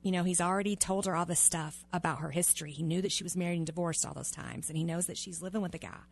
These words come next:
that she's not married to, but now he's really blowing her mind because he tells her that he is the Messiah. And so right at that moment, it gets really good because in verse twenty-seven,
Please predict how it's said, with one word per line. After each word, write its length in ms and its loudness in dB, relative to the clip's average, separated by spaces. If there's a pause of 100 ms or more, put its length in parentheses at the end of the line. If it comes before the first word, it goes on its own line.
(400)
that 100 4
she's 180 6
not 160 2
married 300 2
to, 160 4
but 100 -6
now 300 2
he's 200 0
really 380 0
blowing 320 0
her 80 0
mind 480 -2 (1120)
because 260 2
he 120 2
tells 340 0
her 240 0 (380)
that 120 0
he 480 2
is 160 0
the 100 -2
Messiah. 680 0 (1300)
And 140 4
so 160 12
right 340 4
at 80 -2
that 180 2
moment, 520 0 (760)
it 120 0
gets 280 6
really 300 2
good 240 0
because 240 -2
in 160 2
verse 320 4
twenty-seven, 880 2